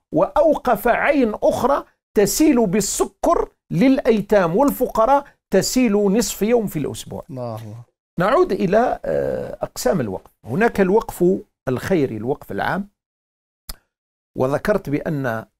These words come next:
Speaker 1: آه، ثماره
Speaker 2: متعددة.
Speaker 1: أو منافعه متعددة. هناك الوقف الخاص. ما معنى الوقف الخاص؟ يسمى في كتب الفقه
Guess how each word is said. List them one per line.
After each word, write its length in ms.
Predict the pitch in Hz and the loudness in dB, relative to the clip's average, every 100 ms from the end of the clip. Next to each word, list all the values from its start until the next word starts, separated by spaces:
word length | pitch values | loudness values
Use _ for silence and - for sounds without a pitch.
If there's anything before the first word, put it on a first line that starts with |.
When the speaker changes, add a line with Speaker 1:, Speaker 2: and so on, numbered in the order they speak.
| - | -8
Speaker 1:
آه، 1400 | 120 120 - - - - - - - - - - - - | -6 -6 -8 -8 -6 -8 -8 -8 -8 -10 -12 -16 -16 -16
ثماره 760 | - 160 170 170 120 95 113 127 | -6 -4 0 0 -2 -6 -8 -10
Speaker 2:
متعددة. 500 | 117 117 117 117 160 | -10 -10 -10 -2 0
Speaker 1:
أو 100 | 147 | 2
منافعه 680 | 143 156 139 165 120 110 | 0 -2 -2 -4 -6 -6
متعددة. 720 | 104 165 185 - 110 117 185 247 _ _ - | -6 -6 -4 -4 -4 -4 -6 -6 _ _ -2
هناك 340 | 180 370 466 | 0 2 2
الوقف 340 | 196 226 - 160 | 2 0 0 -6
الخاص. 440 | 127 104 92 - | -6 -8 -12 -6
ما 100 | 220 | -4
معنى 240 | 339 190 151 | -2 -2 -2
الوقف 300 | 131 - - | -4 -6 -14
الخاص؟ 320 | - - - | -14 -16 -10
يسمى 460 | 143 - 339 349 | -8 -6 -4 -4
في 120 | 208 170 | -4 -6
كتب 340 | 190 190 170 | -8 -6 -4
الفقه 440 | 135 107 208 - | -6 -4 -6 -6